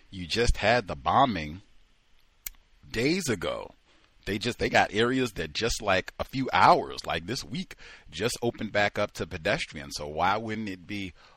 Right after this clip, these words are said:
"Oh my goodness," hyper vigilant and, you know, all the rest of it? And I mean, you talk about a time where, "Oh yeah, we shot this fella one hundred and ninety-five times, like he had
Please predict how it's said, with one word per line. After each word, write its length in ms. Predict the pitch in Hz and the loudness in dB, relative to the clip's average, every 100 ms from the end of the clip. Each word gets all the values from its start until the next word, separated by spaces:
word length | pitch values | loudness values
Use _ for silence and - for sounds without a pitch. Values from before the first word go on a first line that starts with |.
| - | -8
"Oh 180 | 127 113 | -6 -4
my 260 | 127 120 - | -4 -6 -4
goodness," 600 | - 185 160 - - - - _ _ _ _ | 0 0 -2 -8 -10 -10 -16 _ _ _ _
hyper 720 | - - 147 - 127 92 69 - - | -2 2 2 2 -2 -2 -4 -12 -14
vigilant 640 | 76 113 - 80 71 65 | -6 -4 -4 -8 -8 -8
and, 320 | 67 67 65 78 | -8 -8 -10 -8
you 120 | 107 | -6
know, 100 | 78 | -6
all 260 | - 95 123 | -2 -2 -2
the 100 | 90 | 0
rest 320 | 127 196 - | 0 0 -2
of 180 | 73 67 | -4 -4
it? 120 | 67 | -6
And 120 | 64 - - - | -6 -10 -8 -2
I 80 | 92 | 0
mean, 240 | 90 78 | -2 -6
you 80 | 131 | -8
talk 280 | - 139 185 | 4 6 6
about 220 | - 85 | 2 0
a 60 | - | 2
time 320 | 107 92 85 | 4 4 2
where, 120 | 78 - | -4 0
"Oh 320 | 117 147 151 | 2 2 0
yeah, 320 | 92 131 78 | 4 4 4
we 220 | 71 135 | 0 -4
shot 340 | - 110 85 - | 0 4 4 2
this 160 | 135 - | 0 0
fella 300 | 101 85 71 | 0 0 -2
one 360 | 71 92 143 123 | -4 -2 0 2
hundred 420 | 123 131 123 117 | 0 2 0 -2
and 240 | 90 85 | -4 -2
ninety-five 640 | 107 131 101 - 120 113 101 | 2 2 2 4 6 6 6
times, 460 | - 139 127 78 80 | 4 4 4 0 -6
like 220 | 76 - | -6 -6
he 140 | 123 | -6
had 120 | 82 | -6